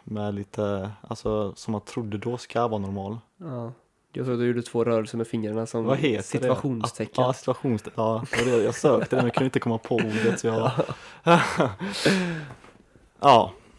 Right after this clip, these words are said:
Speaker 1: och det är skitsynd.
Speaker 2: Ja.
Speaker 1: Och för dem då? Det är ju de vi tänker på i första hand, kanske.
Speaker 2: Ja,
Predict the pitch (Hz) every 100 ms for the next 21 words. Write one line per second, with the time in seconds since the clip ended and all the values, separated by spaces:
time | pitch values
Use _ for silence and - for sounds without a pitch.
0 | - 131 135 123 - 131 - - 139 104
1 | 95 _ _ _ _ - 123 120 123 143
2 | 180 131 98 101 - - - _ - _
3 | - _ - 123 127 123 123 123 120 120
4 | - 131 143 135 139 - - 113 110 110
5 | - 117 - 123 131 135 131 127 - _
6 | _ 117 104 101 101 - 113 - _ _
7 | _ _ _ _ - - - _ _ 127
8 | 127 127 139